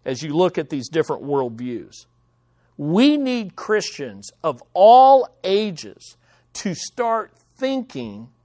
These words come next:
about their faith. Remember, Jesus said, "We're to love the Lord our God with all our mind." And listen, it's tragic, but it's true. Many, many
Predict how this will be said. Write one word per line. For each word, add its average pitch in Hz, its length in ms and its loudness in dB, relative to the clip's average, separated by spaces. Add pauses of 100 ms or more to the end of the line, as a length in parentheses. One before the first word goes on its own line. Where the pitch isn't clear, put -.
(220)
about 147 540 0
their 127 140 -6
faith. - 580 -12 (720)
Remember, 240 480 2
Jesus 208 500 -6
said, 190 200 -2
"We're 165 160 -6
to 151 120 -4
love 196 440 2
the 165 120 -6
Lord 202 560 -2
our 190 280 -4
God 180 500 -2
with 139 340 -8 (120)
all 180 600 -6
our 147 440 -2 (260)
mind." 127 760 -4 (540)
And 160 200 -2
listen, 190 400 2
it's - 240 -10
tragic, 196 560 -2 (360)
but 160 160 -2
it's 160 200 -14
true. 147 480 -6 (600)
Many, 214 640 0
many 214 640 -6